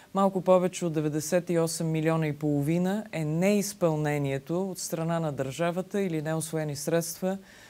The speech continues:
за българската филмова индустрия. Това са приблизително около сто филма по-малко,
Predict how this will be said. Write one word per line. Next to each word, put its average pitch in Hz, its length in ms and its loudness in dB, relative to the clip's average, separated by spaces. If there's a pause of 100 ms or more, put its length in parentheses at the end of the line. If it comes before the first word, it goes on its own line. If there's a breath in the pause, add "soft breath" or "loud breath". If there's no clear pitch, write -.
(120 loud breath)
за 151 180 0
българската 156 380 2
филмова 151 360 -4
индустрия. 143 600 -4 (500 loud breath)
Това 196 300 2
са 190 460 2
приблизително 175 720 -2
около 156 260 -4
сто 196 240 -2
филма 175 400 -2
по-малко, 160 800 2